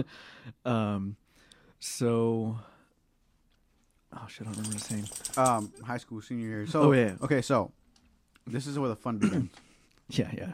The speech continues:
Speaker 1: This
Speaker 2: So high school, let me tell you something about high school. <laughs> Guys, uh, we start noticing we have, this is, this is not gonna be a P C podcast. This is not gonna be,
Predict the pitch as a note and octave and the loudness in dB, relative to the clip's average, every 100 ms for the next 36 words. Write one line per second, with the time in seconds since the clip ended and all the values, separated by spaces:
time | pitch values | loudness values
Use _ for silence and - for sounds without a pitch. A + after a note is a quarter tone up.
0 | - B2 E3+ - - C3 B2+ C3+ D3 - | -6 -6 -6 -12 -2 0 2 2 0 0
1 | D#3+ D3 A#2+ - _ _ _ _ _ _ | 2 2 0 -4 _ _ _ _ _ _
2 | - _ _ _ _ _ _ _ _ A2 | -20 _ _ _ _ _ _ _ _ -2
3 | A2+ A2+ F#2+ F#2+ F2+ E2+ - - - _ | -2 -2 -6 -6 -8 -8 -12 -20 -20 _
4 | _ _ - - - - B2 F3 - - | _ _ 0 2 2 2 6 6 4 -8
5 | A2+ A2 F2 - - _ _ _ _ - | -2 0 -2 -8 -20 _ _ _ _ -20
6 | _ _ _ _ _ _ _ _ G2+ G2 | _ _ _ _ _ _ _ _ -2 0
7 | F#2+ E2 - _ _ G#2+ - A2 G#2 G#2 | -2 -6 -12 _ _ -10 -6 -4 -2 -4
8 | - G#2+ G#2 G2+ G2+ - - - G2+ A#2 | -4 -6 -4 -4 -6 -10 -18 -20 -12 -8
9 | B2+ A2+ A2 A#2+ A2+ G#2 G2+ G#2 F#2+ - | -8 -8 -8 -6 -4 -2 -2 -4 -6 -8
10 | G#2 G2+ - G2+ - G2+ G2+ - G2+ F#2 | -12 -12 -14 -14 -8 -8 -8 -12 -12 -12
11 | - | -14